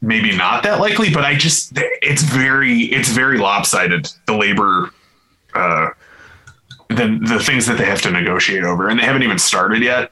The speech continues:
So, I mean, it's just like, I don't know. I think it could drag on.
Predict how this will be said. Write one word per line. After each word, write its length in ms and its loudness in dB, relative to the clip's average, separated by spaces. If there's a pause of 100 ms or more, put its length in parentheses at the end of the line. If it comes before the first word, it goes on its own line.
So, 160 0
I 80 0
mean, 180 0
it's 180 -2
just 240 -2
like, 420 -4
I 120 0
don't 100 0
know. 240 -2 (140)
I 80 -2
think 180 -2
it 140 -2
could 120 -2
drag 300 0
on. 320 0